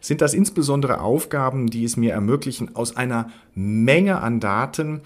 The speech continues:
entweder ein sogenanntes Clustering, also ein Erkennen von,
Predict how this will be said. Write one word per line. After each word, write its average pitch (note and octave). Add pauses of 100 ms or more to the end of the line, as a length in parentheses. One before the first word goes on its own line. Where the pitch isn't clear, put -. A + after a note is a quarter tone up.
(280)
entweder A#2 (240)
ein G2+
sogenanntes G#2+
Clustering, G2
also A2
ein A2+
Erkennen C#3+
von, A2+